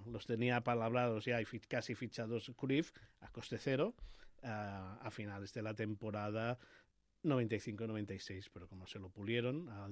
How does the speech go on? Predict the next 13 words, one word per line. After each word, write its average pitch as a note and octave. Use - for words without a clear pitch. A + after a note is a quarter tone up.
a A2+
Johan, C3+
eh, G#2
estos A#2+
sí B2+
que A#2
acabaron A#2+
viniendo, C#3
pero A#2
otros A2+
como G#2
Djorkaeff A2
o, G2